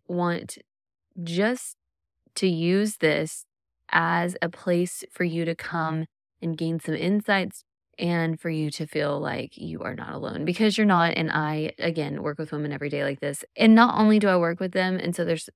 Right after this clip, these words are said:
several people out there like me that are here for you, but there's also the women walking through it themselves. And from what I have learned walking through all of this and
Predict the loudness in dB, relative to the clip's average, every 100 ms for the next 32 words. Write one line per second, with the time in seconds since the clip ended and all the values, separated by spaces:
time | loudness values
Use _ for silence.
0 | _ -20 -2 0 2 0 -2 0 0 0
1 | -2 0 0 0 2 2 2 0 0 -2
2 | 0 2 2 2 0 -2 0 -2 -2 2
3 | 4 4 0 _ _ _ 0 0 2 2
4 | 2 0 -2 -4 -8 -6 -2 -2 -2 -6
5 | -6 0 0 0 -4 -8 -20 _ _ _
6 | -4 0 0 -2 -4 -2 -2 0 0 2
7 | 0 -2 -4 -2 -2 -2 -2 0 -2 -2
8 | -6 -6 -4 -2 0 -2 -2 -2 -2 -4
9 | -8 -6 -4 -6